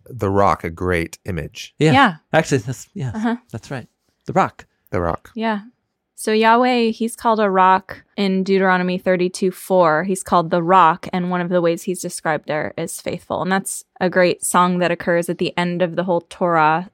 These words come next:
Speaker 2: Mm-hmm.
Speaker 3: just summarizing
Speaker 2: Mm-hmm.
Speaker 3: all of what's gone before.
Speaker 2: Hmm.
Speaker 3: So I found it really interesting to look at how this
Speaker 2: Hmm.
Speaker 3: word group works in the story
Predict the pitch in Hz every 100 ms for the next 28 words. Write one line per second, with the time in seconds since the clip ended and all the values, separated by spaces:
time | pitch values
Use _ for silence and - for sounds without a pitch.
0 | - 107 - 135 143 190 175 165 165 175
1 | 160 165 175 - 98 - 127 113 _ -
2 | 170 170 165 175 175 - - 151 165 170
3 | 196 - 151 156 - - 87 - _ _
4 | - 254 254 240 269 370 339 226 233 190
5 | 226 233 - 208 214 202 190 202 208 185
6 | - - 190 185 180 185 - 185 180 185
7 | 185 185 175 - 175 180 - 180 180 -
8 | - 180 175 175